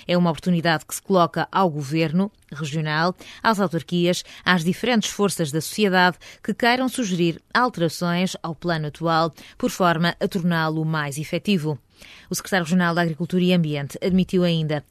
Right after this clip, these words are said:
que a revisão do plano de ordenamento da Orla Costeira de São Jorge venha a considerar a proposta do C D S P P,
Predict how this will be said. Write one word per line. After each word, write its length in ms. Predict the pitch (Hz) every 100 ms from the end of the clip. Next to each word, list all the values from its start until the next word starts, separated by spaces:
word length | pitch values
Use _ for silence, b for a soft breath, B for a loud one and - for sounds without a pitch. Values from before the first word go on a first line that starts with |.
| -
que 120 | -
a 80 | 175
revisão 400 | 151 196 170 208
do 120 | 220
plano 260 | - 180 170
de 60 | 170
ordenamento 440 | 165 170 170 143
da 120 | 170
Orla 180 | 160 160
Costeira 420 | - - 156 151 B B -
de 120 | 170
São 200 | 180 170
Jorge 380 | 175 202 214 - B B
venha 340 | 170 190 180
a 40 | 160
considerar 520 | 175 - 170 165 156
a 60 |
proposta 500 | - 180 185 170 165
do 140 | 147 156
C 160 | 247
D 120 | 202 175
S 160 | 156
P 140 | - 160
P, 260 | 208 220